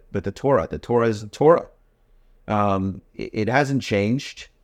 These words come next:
Um, I'm sure there's, there's the, the, the, it's much like the Quran. There's,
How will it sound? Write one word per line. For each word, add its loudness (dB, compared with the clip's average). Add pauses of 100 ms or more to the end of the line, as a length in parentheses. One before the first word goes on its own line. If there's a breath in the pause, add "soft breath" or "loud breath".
(380)
Um, 0
I'm 0
sure 0
there's, -2
there's -2
the, -8
the, -2
the, -8 (100)
it's -8
much -2
like -2
the -14
Quran. 0
There's, -4